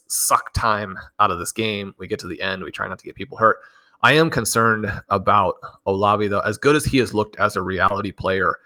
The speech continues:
there now are some contextual things in there that are bad for him.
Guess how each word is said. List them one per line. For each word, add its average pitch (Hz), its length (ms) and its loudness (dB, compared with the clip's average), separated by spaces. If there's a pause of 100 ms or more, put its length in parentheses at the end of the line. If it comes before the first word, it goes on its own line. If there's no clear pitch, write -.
(160)
there 110 140 4
now 107 220 2
are 92 180 2
some 92 160 -10
contextual 95 640 -10
things 92 240 -10
in 98 100 -6
there 95 140 -4
that 90 100 -6
are 90 60 -10
bad 104 300 0
for - 80 -2
him. 131 260 2